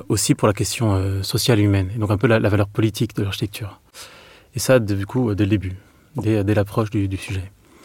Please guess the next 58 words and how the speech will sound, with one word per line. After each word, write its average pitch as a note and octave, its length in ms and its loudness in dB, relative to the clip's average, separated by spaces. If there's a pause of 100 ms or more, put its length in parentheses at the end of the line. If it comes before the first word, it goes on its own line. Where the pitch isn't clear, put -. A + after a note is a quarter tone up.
(680)
Dans F#2+ 100 2
le F#2+ 60 4
domaine G#2+ 200 6
du, G2+ 240 2
de F#2+ 120 0
la G2 80 6
construction, - 420 -2
c'est - 80 0
vrai A2+ 80 0
que - 60 -6
la G#2 80 2
valeur G2+ 220 4
politique A2+ 380 0
du G#2+ 100 0
projet, A2 420 -2
c'est - 160 -4
essentiel A#2 380 -2
finalement, G#2+ 360 0 (640)
même G#2+ 160 4
si - 80 -4
on - 20 0
n'en G2 80 2
parle G2 140 -2
pas, G#2 160 2
euh, F#2+ 220 0
toujours, A2 520 -2
et A2+ 80 0
il F#2+ 40 2
ne F2+ 40 0
faut A2 140 -2
pas B2 100 4
que - 60 -8
ce - 60 -2
soit G#2 80 4
mis G#2+ 80 4
de - 60 -2
côté A#2 220 0
par G#2+ 160 -4
les F#2+ 60 -4
concepteurs G#2 340 -4
de G2 80 2
la F#2+ 80 0
ville. A#2 300 -4 (720)
Et - 40 -6
donc, F#2+ 280 -2
euh, F2+ 380 -2
tout - 140 -4
mon F#2+ 80 4
rapport G2 220 0
un G2 40 0
peu G#2+ 140 -4
avec, G2 180 -4
avec G2+ 260 -4
l'architecture A2 520 -4
est G2 40 -6
pris A2 260 -4
par, F#2 180 -6
euh, - 20 -8